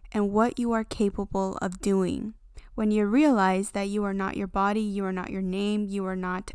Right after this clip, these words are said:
anything of this world, you are all of it, then nothing can be separate from you.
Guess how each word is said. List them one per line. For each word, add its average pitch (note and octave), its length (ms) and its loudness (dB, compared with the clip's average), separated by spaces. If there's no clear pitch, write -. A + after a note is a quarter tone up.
anything A3+ 460 2
of F#3 100 -4
this F#3+ 240 -4
world, G3+ 400 0
you G3 140 0
are F#3 180 2
all C#4 240 8
of F#3 140 0
it, G#3 400 -4
then G#3 180 2
nothing B3 400 4
can B3 180 4
be G#3+ 140 0
separate A3 440 -2
from F#3 260 -2
you. F3+ 340 -6